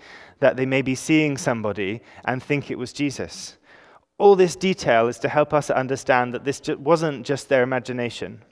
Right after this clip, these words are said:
We've got a load of eyewitnesses in the disciples. We've got significant stories in the fish that are being caught, replicating a previous miracle.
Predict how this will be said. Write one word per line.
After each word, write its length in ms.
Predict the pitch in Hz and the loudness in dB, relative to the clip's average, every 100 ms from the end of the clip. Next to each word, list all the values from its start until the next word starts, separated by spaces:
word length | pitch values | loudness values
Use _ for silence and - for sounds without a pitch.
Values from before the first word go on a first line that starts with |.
| _ _ - - | _ _ -20 -8
We've 140 | 151 143 | -6 0
got 160 | 151 - | 0 0
a 40 | 151 | 2
load 340 | 165 185 180 | 4 4 4
of 200 | 147 143 - | 2 2 0
eyewitnesses 800 | 139 156 151 139 131 - 107 104 | 2 2 2 -2 -6 -4 -4 -4
in 240 | - 135 127 | -6 -6 -6
the 60 | |
disciples. 840 | 123 - 123 110 104 92 101 - _ _ _ - - | -6 -4 -4 -4 -8 -10 -12 -18 _ _ _ -20 -10
We've 120 | 143 | -6
got 200 | 135 143 | -2 -2
significant 760 | - 151 139 170 - 180 160 - | -2 -4 -2 -4 -4 -8 -8 -10
stories 720 | - 160 151 110 78 107 - - | -8 -4 -4 -4 -8 -12 -16 -14
in 180 | - 131 | -8 -6
the 80 | 127 | -8
fish 400 | - 175 175 - | -2 0 0 -2
that 140 | 139 | -6
are 40 | 127 | -4
being 300 | 123 120 120 | -4 -4 -6
caught, 420 | - 147 117 - | -6 -2 -2 0
replicating 680 | 135 - 151 - 123 - 120 | 0 0 -6 -4 -4 -4 -8
a 60 | 113 | -6
previous 500 | 139 123 117 107 120 | -6 -4 -4 -6 -6
miracle. 640 | 123 127 123 98 65 | -4 -2 -4 -8 -10